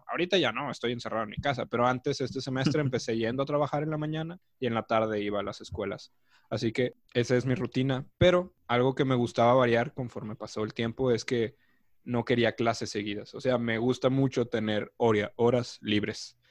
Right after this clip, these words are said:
Speaker 1: Eh, ¿tú qué opinas de eso?
Speaker 2: Eh, yo opino que <laughs> es que no te escuché muy bien. <laughs>
Speaker 1: Ah.
Speaker 2: Tema típico. <laughs>
Speaker 1: Ok, ok. El
Speaker 2: Ah,
Speaker 1: punto,
Speaker 2: ok.
Speaker 1: el punto es que a mí me gusta mucho el, mis tiempos libres.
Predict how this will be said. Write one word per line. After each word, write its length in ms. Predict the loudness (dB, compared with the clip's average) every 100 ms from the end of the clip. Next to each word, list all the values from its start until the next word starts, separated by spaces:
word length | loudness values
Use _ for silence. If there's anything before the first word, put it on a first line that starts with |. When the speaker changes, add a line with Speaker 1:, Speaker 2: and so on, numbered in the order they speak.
| _ _ _
Speaker 1:
Eh, 160 | -2 2
¿tú 140 | 2
qué 80 | 2
opinas 420 | 2 2 0 -8 _ _ -12 -4
de 100 | -4
eso? 200 | -4 -14 _ -2
Speaker 2:
Eh, 600 | 2 4 4 4 2 0
yo 240 | 2 4 4
opino 1040 | 2 2 4 6 6 6 6 6 4 0 0
que 760 | 4 6 8 6 6 4 2 0 0
<laughs> 200 | -2 -2
es 80 | 0
que 80 | 2
no 80 | 0
te 60 |
escuché 260 | -2 0 2
muy 140 | 2
bien. 180 | 2 0 2
<laughs> 580 | 4 4 4 2 2
Speaker 1:
Ah. 180 | 4 4 4 0 -2 2 2 2 2 4 2 -2 -18 0 2 4
Speaker 2:
Tema 140 | 4
típico. 280 | 4 4 2
<laughs> 920 | 0 0 2 2 2 2 2 2 2
Speaker 1:
Ok, 180 | 4 4 6 6 6
ok. 100 | 6
El 180 | 6 8
Speaker 2:
Ah, 260 | 8 8
Speaker 1:
punto, 180 | 6 6 2
Speaker 2:
ok. 60 | 2
Speaker 1:
el 140 | 2 6
punto 280 | 6 6 6
es 120 | 6
que 320 | 6 4 2 _ _ _ 0
a 80 | 4
mí 160 | 6
me 100 | 8
gusta 260 | 8 8 6
mucho 400 | 6 8 6 6 4
el, 340 | 4 6 4
mis 200 | 2 2
tiempos 320 | 2 4 4
libres. 360 | 4 0 -4